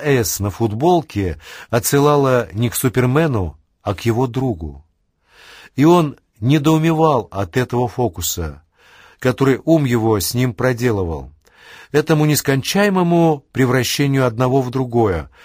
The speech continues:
словно за каждой реальной вещью располагалась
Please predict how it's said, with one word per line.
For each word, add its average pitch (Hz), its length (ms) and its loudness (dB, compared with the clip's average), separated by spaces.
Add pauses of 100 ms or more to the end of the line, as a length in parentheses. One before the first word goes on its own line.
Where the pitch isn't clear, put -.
(200)
словно 131 580 0 (160)
за 113 220 0
каждой 117 460 0
реальной 110 720 0
вещью 90 760 -2 (1080)
располагалась 123 1040 0